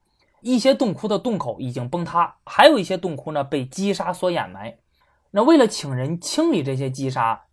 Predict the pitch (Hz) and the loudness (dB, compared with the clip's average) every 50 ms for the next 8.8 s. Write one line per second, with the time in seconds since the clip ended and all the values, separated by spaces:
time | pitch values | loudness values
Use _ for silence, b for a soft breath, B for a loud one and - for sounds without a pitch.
0 | _ _ _ - 247 220 202 214 226 202 202 214 208 202 202 208 208 - - 214 | _ _ _ 0 2 2 4 4 4 6 6 4 4 2 0 -4 -4 -4 -4 -4
1 | 180 160 180 185 190 170 196 196 - - 240 208 175 - - _ _ - 151 139 | -4 -4 -4 -6 -4 -2 -2 -2 -2 -2 -4 -4 -4 -6 -10 _ _ -4 -2 2
2 | 135 147 180 226 269 294 302 294 233 165 131 123 - - - 214 185 135 98 - | 4 4 4 6 4 2 2 2 2 0 -2 -4 -2 2 2 4 4 2 0 -6
3 | - - - 226 180 123 - - 139 156 151 139 131 - - 196 202 165 139 110 | -8 -6 -4 -4 -4 -6 -8 -10 -8 -6 -6 -6 -6 -6 -6 -4 -6 -6 -8 -10
4 | - - - - - 180 156 131 131 139 139 131 - - 117 117 123 - - - | -16 -20 -20 -8 -4 -2 -2 -2 -2 -4 -4 -6 -8 -8 -8 -8 -8 -8 -4 0
5 | 151 180 170 175 117 98 - - 104 101 - - _ _ _ _ _ - 214 180 | 0 0 0 -2 -6 -10 -12 -14 -14 -14 -16 -20 _ _ _ _ _ 0 0 0
6 | 127 - 117 - - - 165 147 143 131 156 139 117 107 104 - - _ _ _ | 0 -4 -8 -8 -6 -6 -6 -6 -6 -4 -2 -2 -2 -4 -8 -12 -14 _ _ _
7 | _ _ _ _ _ _ _ _ _ - 220 262 - - 190 214 254 277 302 320 | _ _ _ _ _ _ _ _ _ 2 2 2 4 2 0 2 2 2 2 2
8 | 311 294 240 165 143 - - 208 247 - 277 233 170 131 101 | 2 0 0 -2 0 0 0 0 0 0 -2 -4 -4 -4 -8